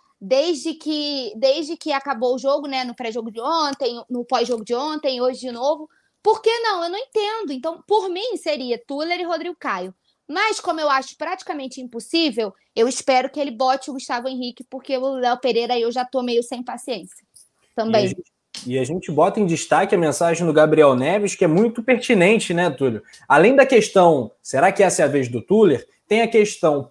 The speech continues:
Speaker 2: por que não testou ele antes? E aí eu
Speaker 1: Exatamente.
Speaker 2: concordo contigo, bota a letra maiúscula mesmo, que é, é como se fosse gritando, né, berrando, né, no, no, nos teclados.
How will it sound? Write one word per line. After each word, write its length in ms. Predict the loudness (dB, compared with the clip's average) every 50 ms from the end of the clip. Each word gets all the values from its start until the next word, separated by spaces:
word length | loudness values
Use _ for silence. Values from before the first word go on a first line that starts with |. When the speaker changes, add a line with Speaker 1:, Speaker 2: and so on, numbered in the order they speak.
| _ 2
Speaker 2:
por 240 | 4 4 4 2 -2
que 240 | 0 4 4 6 6
não 220 | 6 4 2 4
testou 500 | 4 4 2 2 2 4 6 8 8 10
ele 180 | 8 8 6 6
antes? 500 | 6 4 4 2 0 -4 -8 -8 -2 2
E 80 | 4
aí 60 | 4
eu 40 | 4
Speaker 1:
Exatamente. 520 | 6 6 4 4 4 2 2 2 0 0 2
Speaker 2:
concordo 220 | 2 2 2 -2
contigo, 380 | -2 -2 -2 -2 -2 -4 -6 -6 _ _ _ -2
bota 340 | 4 8 8 8 8 6 6
a 60 | 8
letra 260 | 8 8 8 8 6
maiúscula 540 | 6 6 6 6 4 4 2 0 0 0 0
mesmo, 260 | 2 0 0 -2 -2
que 100 | -2 -2
é, 440 | -2 0 0 -2 -2 -4 -6 -6 -6
é 40 | -8
como 220 | -10 -10 -10 -10 -10
se 80 | -6
fosse 220 | -6 -6 -6 -6 -4
gritando, 600 | -2 0 0 0 2 2 2 2 4 2 0 -2
né, 160 | -2 -2 0
berrando, 640 | 6 6 6 6 6 4 4 4 4 4 4 2 0
né, 160 | 0 0 0
no, 180 | 2 2 2 2
no, 140 | 2 0 0
nos 320 | 0 0 2 2 0 2
teclados. 480 | 2 0 2 4 4 4 4 2 -2